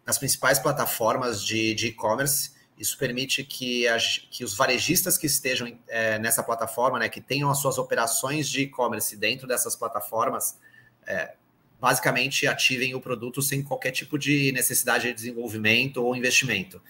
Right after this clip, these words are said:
Então, é, é uma opção, né, de pagamento no checkout, que uma vez que, é, esse varejista opte por, é,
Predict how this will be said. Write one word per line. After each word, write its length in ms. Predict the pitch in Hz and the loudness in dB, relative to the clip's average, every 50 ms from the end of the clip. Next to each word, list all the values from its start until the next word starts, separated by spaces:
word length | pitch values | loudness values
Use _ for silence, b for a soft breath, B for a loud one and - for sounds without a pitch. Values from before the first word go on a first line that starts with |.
| B B B B B B B B - | B B B B B B B B -16
Então, 600 | 101 98 - - 104 104 107 113 117 117 120 117 - | -16 -12 -4 0 2 2 4 2 2 0 -2 -4 0
é, 340 | - 110 113 110 - - 113 | 2 4 4 4 4 2 2
é 60 | 113 | 2
uma 140 | 113 120 139 | 2 4 4
opção, 580 | 147 143 143 - - - 127 131 143 156 151 - - _ _ _ | 4 4 4 4 4 6 4 4 4 2 -2 -6 -14 _ _ _
né, 300 | - 113 117 117 117 117 | -8 -2 0 2 2 2
de 100 | 113 110 | 2 2
pagamento 480 | - - 120 113 113 113 113 113 113 - | 2 2 4 4 6 4 4 2 0 0
no 60 | 110 | 0
checkout, 720 | 110 - 117 110 - 113 110 120 123 - - 147 147 b b b b b b b b | 2 2 2 2 2 4 4 4 4 4 2 0 -2 b b b b b b b b
que 260 | - - 139 131 123 | -6 0 0 2 2
uma 200 | 120 117 113 113 | 2 2 2 2
vez 220 | 110 123 127 131 - | 4 4 4 4 4
que, 200 | - 139 139 - - | 2 0 -4 -4 -2
é, 480 | - 120 120 117 117 117 113 113 113 117 | 0 2 4 4 6 6 6 8 8 6
esse 160 | 113 - 117 | 6 4 2
varejista 800 | 110 127 123 117 110 98 117 113 - - - 110 110 104 - - | 2 4 4 4 4 2 0 0 0 0 2 4 4 4 4 4
opte 380 | - 117 123 120 - - 127 - | 2 2 2 4 4 2 2 2
por, 640 | - - 117 113 110 110 107 107 107 104 98 95 95 - _ _ _ _ _ _ | 0 -4 -4 0 2 2 4 4 4 2 0 -2 -4 -14 _ _ _ _ _ _
é, 300 | - 98 95 95 92 - | -10 -10 -8 -8 -8 -10